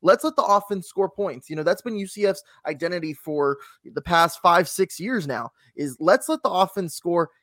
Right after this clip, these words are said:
and the defense, you guys just make sure we don't <laughs> lose the game."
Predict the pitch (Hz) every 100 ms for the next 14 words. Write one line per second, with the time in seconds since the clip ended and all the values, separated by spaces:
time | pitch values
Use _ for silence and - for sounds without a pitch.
0 | _ 147 143 139 202 180 202 165 - -
1 | _ _ _ _ 151 190 175 156 - 156
2 | 147 156 - 170 156 139 - 131 165 147
3 | 143 139 135 131